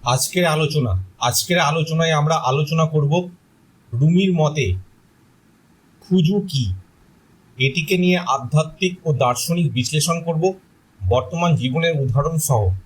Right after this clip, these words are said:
খুজু কি, রুমির আধ্যাত্মিক দৃষ্টিকোণ থেকে ব্যাখ্যা করছি। খুজু মানে কি? খুজু শব্দের অর্থ হলো আত্মাকে নরম করা, বিনয় ও নম্রতায়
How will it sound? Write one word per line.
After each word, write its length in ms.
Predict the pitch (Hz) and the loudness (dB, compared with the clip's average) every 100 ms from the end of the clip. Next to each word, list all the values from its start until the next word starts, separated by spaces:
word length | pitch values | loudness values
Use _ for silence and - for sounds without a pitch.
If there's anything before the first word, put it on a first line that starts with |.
| - _ - - - _ _ _ - - _ _ | -18 _ -20 -20 -20 _ _ _ -20 -20 _ _
খুজু 440 | - 190 175 226 - | -2 0 2 0 -2
কি, 240 | 156 110 92 - - _ _ _ _ - | -2 -4 -6 -14 -20 _ _ _ _ -4
রুমির 400 | 123 170 202 - | 0 2 2 0
আধ্যাত্মিক 680 | 143 147 151 165 180 170 | 0 0 0 -2 -2 -2
দৃষ্টিকোণ 460 | 143 156 180 185 180 | 0 0 0 0 2
থেকে 400 | 180 175 196 202 - _ _ _ _ - | 0 0 -2 -2 -10 _ _ _ _ -4
ব্যাখ্যা 320 | 98 123 - 175 | 0 0 0 -4
করছি। 440 | 170 147 - 98 - - _ _ _ _ _ _ _ _ _ _ _ | -2 -2 -4 -8 -10 -14 _ _ _ _ _ _ _ _ _ _ _
খুজু 340 | 165 165 220 | 2 2 4
মানে 320 | 196 175 185 | 2 2 0
কি? 260 | - 123 92 - _ _ _ _ _ | -2 -4 -4 -8 _ _ _ _ _
খুজু 340 | _ 175 170 202 | _ 0 2 2
শব্দের 380 | 175 151 160 | 0 0 2
অর্থ 280 | 175 147 - | 2 0 0
হলো 400 | 175 160 190 208 - _ _ _ _ _ _ _ - | 2 2 2 -2 -8 _ _ _ _ _ _ _ -4
আত্মাকে 460 | 131 143 185 180 | -4 -2 -4 0
নরম 440 | 175 156 156 175 175 | 0 2 0 0 0
করা, 320 | 113 95 92 - _ _ _ _ _ _ _ _ _ - 104 95 | 0 0 -2 -6 _ _ _ _ _ _ _ _ _ -12 -4 0
বিনয় 360 | 147 185 196 | 2 2 0
ও 120 | 185 175 | 0 0
নম্রতায় 760 | 151 156 175 180 147 95 92 | 0 0 0 0 0 -2 -4